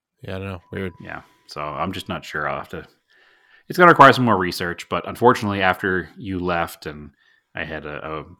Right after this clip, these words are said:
Speaker 2: some grieving time for my poor dog, and I, I started a new job this week, which has been, you know,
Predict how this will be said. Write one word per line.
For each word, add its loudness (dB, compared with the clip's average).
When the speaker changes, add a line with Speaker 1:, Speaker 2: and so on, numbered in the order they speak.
Speaker 2:
some -12
grieving -4
time -4
for -8
my -10
poor -6
dog, -6
and -12
I, -10
I -12
started -8
a -12
new -14
job -8
this -16
week, -18
which -18
has -20
been, -20
you -16
know, -12